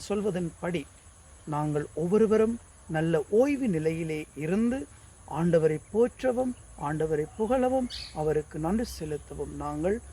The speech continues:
தயாராக வேண்டும். செப வாழ்க்கையின் மூலம் ஆண்டவரை பற்றி பிடித்து, அந்த இறை உறவிலே நாங்கள் வழிநடப்பவர்களாக நாங்கள் வாழ்ந்து,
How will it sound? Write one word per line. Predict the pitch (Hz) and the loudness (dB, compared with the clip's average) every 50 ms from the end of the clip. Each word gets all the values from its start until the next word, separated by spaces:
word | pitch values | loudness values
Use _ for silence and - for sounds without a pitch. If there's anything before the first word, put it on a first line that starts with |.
| - - - | -20 -20 -16
தயாராக | - 139 135 143 135 135 131 135 131 131 - - 127 127 | -12 -10 -10 -8 -8 -8 -8 -10 -10 -12 -12 -16 -18 -16
வேண்டும். | - 139 127 127 135 - - - - - - - | -14 -12 -10 -10 -10 -12 -12 -16 -20 -20 -20 -14
செப | - - - - 196 185 185 220 208 | -10 -6 -2 0 0 2 2 2 0
வாழ்க்கையின் | 165 165 165 165 180 170 - - - 190 165 165 156 156 160 | 2 2 0 0 0 -2 -6 -8 -6 -6 -4 -4 -4 -4 0
மூலம் | 175 208 240 254 262 262 254 - - - - - - | 2 2 4 4 2 0 -4 -8 -18 -20 -20 -10 -4
ஆண்டவரை | 147 156 170 170 170 156 165 151 156 - - | -2 0 2 2 2 2 2 0 -2 -2 -4
பற்றி | 208 214 - - - 277 - - | -4 -4 -4 -6 -10 -12 -10 -8
பிடித்து, | - 180 160 160 160 - - - 135 - - - - - - - - | -8 -6 -6 -6 -8 -10 -12 -16 -18 -16 -18 -20 -20 -20 -20 -14 -6
அந்த | - 156 175 180 170 156 | 0 2 4 4 4 4
இறை | 160 190 233 269 285 302 311 311 285 - - - | 4 4 4 6 4 4 2 0 -2 -6 -8 -6
உறவிலே | 175 160 160 175 180 170 180 180 185 190 202 220 240 - - - - - - - - | -4 -2 0 0 0 2 2 2 4 2 2 2 0 -6 -18 -20 -20 -20 -18 -10 -4
நாங்கள் | 156 151 156 160 165 165 170 165 180 185 190 208 - - - - - - - 147 | 0 2 2 4 4 4 4 4 4 4 2 2 -2 -8 -20 -20 -20 -10 -4 0
வழிநடப்பவர்களாக | 165 190 220 214 185 160 156 151 - - 143 139 143 143 - 147 143 143 147 147 - - 202 196 214 - - - - - - - | 0 2 2 2 0 -2 -4 -6 -6 -8 -10 -10 -10 -8 -8 -6 -4 -4 -4 -6 -6 -8 -10 -10 -10 -12 -18 -20 -20 -16 -10 -6
நாங்கள் | 151 147 143 143 143 143 139 143 135 | -6 -4 -4 -4 -4 -4 -6 -6 -4
வாழ்ந்து, | 143 160 165 185 214 220 226 226 247 247 | -2 0 0 2 0 2 2 0 0 -2